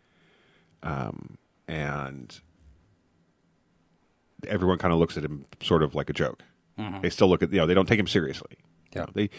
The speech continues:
Speaker 1: he saves people, and that's great, but he's not like, he's not like Superman or anything, you know, it's not like, you know, it's not important. Not one of the, not one of the big heroes.
Speaker 2: Mm-hmm.
Speaker 1: Um, and then, of course, the Time Masters,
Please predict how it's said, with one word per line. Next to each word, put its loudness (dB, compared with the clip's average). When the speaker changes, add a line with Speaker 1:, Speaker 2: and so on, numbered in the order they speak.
Speaker 1:
he 4
saves 10
people, 8
and 4
that's 2
great, 8
but 4
he's 2
not 8
like, 4
he's 2
not 0
like -8
Superman 0
or -12
anything, -8
you -6
know, -12
it's -16
not -12
like, -14
you -18
know, -20
it's -20
not -6
important. -4
Not -6
one -6
of -10
the, -10
not 6
one 4
of 0
the -4
big 6
heroes. -8
Speaker 2:
Mm-hmm. -8
Speaker 1:
Um, -6
and 0
then, 4
of 0
course, 4
the -6
Time 6
Masters, 0